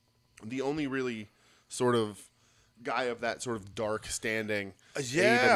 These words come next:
Speaker 2: I
Speaker 1: dark
Speaker 2: was happy
Speaker 1: standing
Speaker 2: to see
Speaker 1: that,
Speaker 2: him
Speaker 1: yeah,
Speaker 2: in there.
Speaker 1: absolutely. And he had a good showing. I
Speaker 2: Yeah,
Speaker 1: thought he looked
Speaker 2: I,
Speaker 1: good.
Speaker 2: I hope, I hope he, he got a contract.
Speaker 1: We've been saying
Speaker 2: I
Speaker 1: he's been
Speaker 2: really
Speaker 1: star,
Speaker 2: do.
Speaker 1: he's a star. You got a star in that kid, so, so that's cool. And then it's just everybody else you always sort of see.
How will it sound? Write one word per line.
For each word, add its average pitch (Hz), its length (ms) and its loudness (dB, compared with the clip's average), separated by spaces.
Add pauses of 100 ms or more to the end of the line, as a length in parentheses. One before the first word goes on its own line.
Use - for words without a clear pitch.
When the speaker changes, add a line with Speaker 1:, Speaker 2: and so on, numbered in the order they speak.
Speaker 2:
I 139 40 4
Speaker 1:
dark 147 80 8
Speaker 2:
was 110 160 6
happy 120 220 4
Speaker 1:
standing 104 200 0
Speaker 2:
to - 60 -2
see 107 100 6
Speaker 1:
that, 101 140 4
Speaker 2:
him 117 120 -2
Speaker 1:
yeah, 110 140 2
Speaker 2:
in 107 80 -10
there. 95 180 -10
Speaker 1:
absolutely. 127 580 2
And 147 60 2
he 151 120 0
had 170 80 0
a 160 40 -4
good 165 220 4
showing. 156 640 4
I 127 120 0
Speaker 2:
Yeah, - 80 0
Speaker 1:
thought 135 120 2
he 135 60 0
looked 131 260 4
Speaker 2:
I, - 20 6
Speaker 1:
good. 131 180 8
Speaker 2:
I - 20 4
hope, 175 420 -2
I 127 200 -8
hope 123 340 -8
he, 101 120 -12 (240)
he 104 120 -12
got 95 160 -10
a - 40 -16
contract. - 60 -12
Speaker 1:
We've 107 140 -6
been 127 80 -8
saying 143 280 -2
Speaker 2:
I 139 40 2
Speaker 1:
he's 120 80 -2
been 120 60 -4
Speaker 2:
really 117 200 0
Speaker 1:
star, 113 240 0
Speaker 2:
do. 127 60 0
Speaker 1:
he's 131 100 -2
a 135 60 -4
star. 117 400 4
You 110 100 -4
got 120 160 0
a - 20 -4
star 123 320 2
in 110 60 -2
that 104 160 -4
kid, 101 260 -6
so, 104 420 -4 (420)
so 139 120 -2
that's 147 220 2
cool. 127 580 -2
And 185 160 0
then 180 80 0
it's 170 140 -4
just 143 160 -8
everybody 127 340 -2
else 117 240 -2
you 113 140 -4
always 104 180 -4
sort 92 220 -10
of - 60 -12
see. 110 460 -8